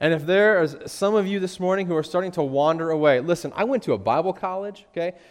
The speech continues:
And one of the things on the application in a Bible college is, "Are you a Christian?" You just check yes or no, right?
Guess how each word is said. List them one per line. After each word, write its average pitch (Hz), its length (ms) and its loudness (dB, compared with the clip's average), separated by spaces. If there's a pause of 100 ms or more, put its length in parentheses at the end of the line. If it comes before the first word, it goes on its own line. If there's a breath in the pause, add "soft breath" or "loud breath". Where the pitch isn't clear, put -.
(180 loud breath)
And 160 140 -6
one 202 180 0
of 285 80 -2
the 277 100 -4
things 190 380 -6
on 165 120 -2
the 139 100 -4
application 165 600 -4
in 143 100 -6
a 123 40 -6
Bible 131 340 0
college 117 400 -6
is, 110 160 -12 (400 soft breath)
"Are 120 240 -2
you 143 220 -6
a 170 40 -6
Christian?" 226 460 -8 (400)
You 139 120 -10
just 170 240 -12
check 135 320 -10
yes 131 280 -8
or 147 60 -8
no, 127 180 -10 (100)
right? 117 300 -6